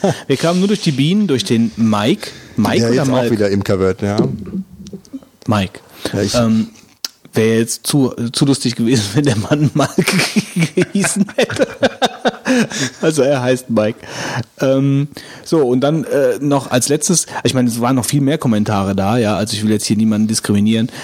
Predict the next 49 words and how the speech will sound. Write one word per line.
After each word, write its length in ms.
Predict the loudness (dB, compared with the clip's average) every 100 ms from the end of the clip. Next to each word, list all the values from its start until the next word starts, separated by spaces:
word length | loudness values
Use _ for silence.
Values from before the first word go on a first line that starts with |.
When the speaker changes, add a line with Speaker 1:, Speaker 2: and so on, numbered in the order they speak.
| -6
Speaker 2:
äh, 140 | 0 0
das 160 | 2
sind 80 | 2
die 80 | 2
Sachen, 220 | 2 0
die 40 | 0
ich 80 |
mir 60 | 0
herausgeschrieben 540 | 2 0 0 0 0
habe. 100 | 0 -4 -14 -2
Für 100 | 2
den 160 | 2
Dirk 260 | 2 0 2
noch, 200 | 0 -2 -8 -12 -2
der 100 | 2
natürlich 480 | 2 0 0 0 0
recht 240 | 0 0
hat, 200 | 0 0
dass 100 | -2 -2
es 160 | -2
halt 240 | -2 -2 -2
für 180 | -2
viele 320 | 0 0 2 2
Sachen, 340 | 0 2 2
die 120 | 2
wir, 240 | 2 2 -2 -8 -10 -2
die 120 | 2
wir 180 | 2 0
bequatscht 420 | 0 -2 -2 0
haben 160 | 0 2
im 140 | 0 0
Deep 200 | -2 0
Thought, 300 | 0 0 0
auch, 320 | -2 -2 -2
äh, 160 | -2 0
kostenlose 600 | 0 0 2 2 2 0
Alternativen 640 | -2 0 -2 0 2 2
gibt, 200 | 0 -2
also 200 | -2 -4 -4
wie 160 | -4
FileZilla 760 | -4 -4 -2 0 0 2 0 -2
für 100 | -4
F 140 | -6
T 100 | -6
P, 240 | -2 0 0
für 160 | 0
Windows 300 | 0 2 0
et 80 | -2
cetera. 320 | -4 -4 -4